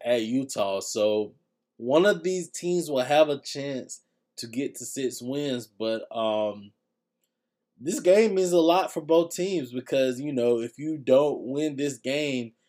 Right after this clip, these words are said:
you're not bowl eligible. Now, that doesn't mean necessarily you won't be in the bowl game per se, um, but, um, it, it makes you, it makes things tough from the outside looking in. So, um,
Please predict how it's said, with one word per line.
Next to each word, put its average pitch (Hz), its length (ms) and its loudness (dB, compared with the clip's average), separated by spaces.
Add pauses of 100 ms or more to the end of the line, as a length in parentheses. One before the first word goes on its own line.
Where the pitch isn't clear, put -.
(220)
you're 127 160 2
not 131 460 -2 (340)
bowl 123 520 4
eligible. 110 640 -2 (280)
Now, 135 200 2
that 151 180 4
doesn't 139 340 2
mean 135 240 -4
necessarily 120 600 -2
you 107 180 -8
won't 104 260 -8
be 110 160 -8
in 101 100 -10
the 92 80 -14
bowl 226 500 8
game 277 440 0
per 277 240 -2
se, 294 420 -2 (120)
um, 139 540 -4 (640)
but, 180 440 10 (580)
um, 143 340 8
it, - 220 -6
it 147 280 0
makes 175 340 10
you, 175 300 4
it 147 120 -6
makes 170 260 4
things 160 340 -2
tough 156 480 6
from 135 140 -6
the 120 100 -8
outside 139 440 0
looking 123 400 -2
in. 110 320 -6
So, 110 440 -2 (680)
um, 117 440 2